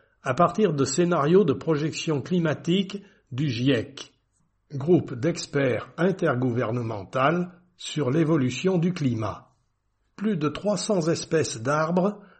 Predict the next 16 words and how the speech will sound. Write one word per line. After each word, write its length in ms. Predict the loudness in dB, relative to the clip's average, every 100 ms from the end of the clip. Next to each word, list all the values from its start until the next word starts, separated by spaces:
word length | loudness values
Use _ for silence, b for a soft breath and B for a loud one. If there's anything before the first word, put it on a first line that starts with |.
| B
ont 120 | 0
été 520 | 2 2 4 4 6 2
étudiées 760 | 2 -2 -2 2 2 2 0 -4
en 100 | -4
fonction 500 | -2 -2 0 0 2
de 120 | 0
nombreux 380 | 0 2 2 2
critères. 760 | 0 -2 0 0 0 -10 -18 _ _ _ _ _
Développement, 1080 | 0 0 2 -2 -4 -2 0 2 0 -2 -6
taille, 520 | 0 2 4 4 0 -2 -2
origine 520 | 0 2 2 2 2
géographique. 920 | 0 0 2 -2 -2 -2 -2 -6 -14 _ _ _ _ _ _ _ _
Les 100 | 0
résultats 520 | 4 4 2 2 4 4
de 100 | 4
l'étude 640 | 0 0 2 4 4